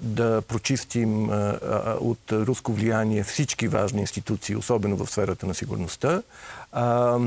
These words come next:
трябва медиите, а, а, да, а,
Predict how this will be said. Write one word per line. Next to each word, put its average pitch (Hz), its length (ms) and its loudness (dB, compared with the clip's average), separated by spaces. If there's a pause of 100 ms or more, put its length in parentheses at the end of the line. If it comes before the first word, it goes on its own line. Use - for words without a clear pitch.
(420)
трябва 135 260 4
медиите, 135 600 2 (220)
а, 107 460 2 (340)
а, 104 200 0
да, 107 520 2 (240)
а, 110 240 -2